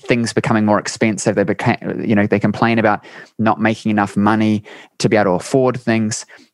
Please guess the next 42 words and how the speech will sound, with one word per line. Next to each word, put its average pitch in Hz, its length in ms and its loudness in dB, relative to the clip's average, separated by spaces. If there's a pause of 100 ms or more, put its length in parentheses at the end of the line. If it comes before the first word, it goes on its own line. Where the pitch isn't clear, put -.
(100)
And 117 140 2
ultimately 139 400 0
what 117 120 0
it - 60 -8
comes 110 260 -2
down 135 280 2
to 110 240 0
is, 104 300 -4 (560)
i-, - 40 0 (100)
i-, 110 120 0 (140)
i-, 104 160 -2
is 107 180 0
value. 131 380 0
The, 92 220 0
the - 100 -10
purchasing 127 420 0
price, 120 480 -2
purchasing 147 380 0
power 127 240 2
has 123 120 -2
gone 120 240 0
down. 95 380 0 (800)
The 107 100 -2
value 135 360 0
that 139 60 0
you're 117 120 0
producing 120 560 0
with 107 220 0
the 110 80 0
work 120 340 0
that - 220 -6
you 101 80 0
do 90 400 0 (340)
is 104 180 -2
not 110 200 4
as 123 100 0
valuable 120 380 0
as 120 80 0
it 120 120 0
used 151 200 0
to - 80 2
be. 95 320 -2